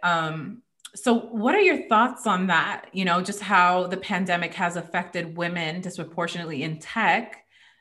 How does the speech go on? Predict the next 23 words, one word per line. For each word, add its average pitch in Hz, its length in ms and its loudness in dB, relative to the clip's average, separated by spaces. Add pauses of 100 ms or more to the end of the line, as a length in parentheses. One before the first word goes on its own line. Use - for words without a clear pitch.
Um, 160 400 -2 (340)
actually, 196 340 0
I 185 40 -2
saw 202 180 -2
stats - 520 0
the 190 140 -2
other 175 180 0
day 180 220 2
that - 300 -4
said 175 160 0
it's 175 120 -6
gonna 175 200 -4
take, 180 260 -4
I 170 100 -4
think, 175 360 -6
a - 20 -6
hundred 185 800 -2
and 165 260 -8
thirty-five 175 880 0
years 170 800 -4 (460)
for 208 120 4
the - 240 -4
equity, 190 760 -2